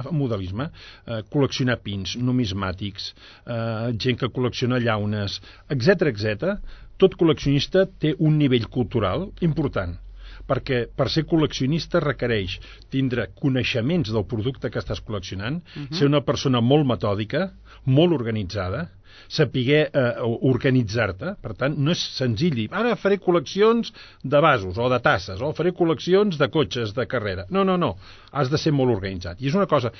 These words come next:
Speaker 1: no és na-, vaig a jugar a trens o vaig a jugar a cotxes. No juguem, estem fent una cosa de col·leccionisme.
Speaker 2: Din-, dins d'aquesta fira, aquests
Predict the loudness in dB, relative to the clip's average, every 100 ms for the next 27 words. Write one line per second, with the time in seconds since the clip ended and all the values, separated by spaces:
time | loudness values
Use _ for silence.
0 | -16 -2 2 4 2 0 0 0 2 4
1 | 4 0 2 2 4 2 4 2 2 0
2 | -2 -2 -6 -2 2 2 2 -2 -2 0
3 | -2 -2 -8 -8 -12 -14 -18 -20 -20 -8
4 | -2 0 0 -2 -4 -10 -8 -6 -2 0
5 | 0 0 -2 -2 -2 -2 -6 -6 -10 -10
6 | -12 -18 -20 _ -20 -20 -20 -20 -20 _
7 | -4 -4 -4 -6 -4 -2 -4 -4 -6 -6
8 | -8 -8 -6 -4 -4 -6 -10